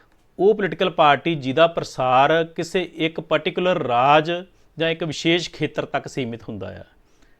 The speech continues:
ਜਿਵੇਂ ਕਿ ਆਪਾਂ ਪੰਜਾਬ ਦੀ ਗੱਲ ਕਰਦੇ ਹਾਂ ਕਿ ਪੰਜਾਬ ਦੇ ਵਿੱਚ ਜਿਹੜੀ ਆ,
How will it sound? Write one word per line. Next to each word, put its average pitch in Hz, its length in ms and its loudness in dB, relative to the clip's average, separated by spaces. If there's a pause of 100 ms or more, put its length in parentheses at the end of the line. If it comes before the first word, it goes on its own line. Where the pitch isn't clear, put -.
(320)
ਜਿਵੇਂ 143 240 0
ਕਿ 165 280 0
ਆਪਾਂ 147 220 -4
ਪੰਜਾਬ 135 460 0
ਦੀ 151 120 -4
ਗੱਲ 139 140 0
ਕਰਦੇ 123 340 -4
ਹਾਂ 131 80 -6
ਕਿ 147 100 -8
ਪੰਜਾਬ 120 480 -6
ਦੇ 131 80 -6
ਵਿੱਚ 135 120 -8
ਜਿਹੜੀ 131 300 -4
ਆ, 131 240 0